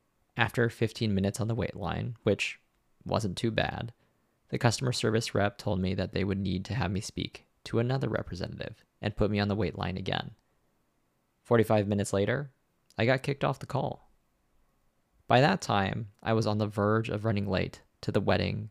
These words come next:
that I was in town for, so I gave up on trying to get help from Expedia.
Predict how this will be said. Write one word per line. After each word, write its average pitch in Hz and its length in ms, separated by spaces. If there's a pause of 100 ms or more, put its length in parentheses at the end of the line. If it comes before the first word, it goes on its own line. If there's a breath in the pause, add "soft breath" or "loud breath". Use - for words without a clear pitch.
(160)
that 98 140
I 92 140
was 92 200
in 92 320 (100)
town 139 300
for, - 380 (640)
so - 160
I 139 60
gave 127 200
up 131 180
on 120 120
trying 101 220
to 101 60
get - 140
help - 240
from 98 140
Expedia. - 580